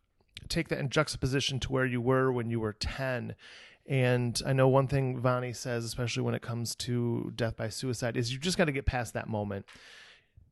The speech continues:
You don't know where you're gonna be twenty years from now. You don't know where you're gonna be thirty years from now. So if we could, I just kinda wanna go back for, for listeners who may be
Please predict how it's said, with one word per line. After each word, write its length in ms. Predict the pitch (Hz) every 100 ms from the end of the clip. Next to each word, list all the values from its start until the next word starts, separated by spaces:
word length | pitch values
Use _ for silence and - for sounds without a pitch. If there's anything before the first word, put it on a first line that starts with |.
| _ _ -
You 180 | 160 240
don't 160 | 269
know 80 | 220
where 120 | 202
you're 120 | 165
gonna 140 | 151 143
be 440 | 131 135 127 117 110 -
twenty 260 | - 139 123
years 200 | 120 -
from 120 | 123
now. 100 | 117
You 100 | 127
don't 120 | 147
know 60 | 151
where 80 |
you're 60 | 139
gonna 140 | 131
be 180 | 123 120
thirty 360 | - 135 117 117
years 260 | 110 104
from 120 | - 117
now. 220 | 110 110
So 200 | - 151
if 100 | 147
we 120 | 226
could, 260 | 269 208 - _ - -
I 80 | 170
just 160 | 185 220
kinda 180 | 208
wanna 220 | 175 170 151
go 220 | 147 147
back 300 | 131 131 -
for, 200 | 131 123
for 140 | - 143
listeners 340 | 139 135 135
who 80 | -
may 140 | 139 131
be 340 | 135 135